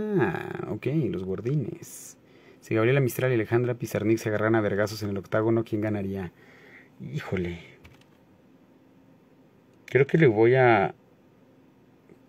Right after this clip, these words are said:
Pizarnik, la verdad. Eh, banda, díganle a la Dani que me quiera. Que no sea, que no se agacha. <laughs> ¿Qué quiere?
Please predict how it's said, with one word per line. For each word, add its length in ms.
Pizarnik, 800
la 160
verdad. 360
Eh, 100
banda, 360
díganle 280
a 40
la 60
Dani 220
que 80
me 160
quiera. 640
Que 100
no 80
sea, 440
que 120
no 100
se 100
agacha. 420
<laughs> 400
¿Qué 140
quiere? 380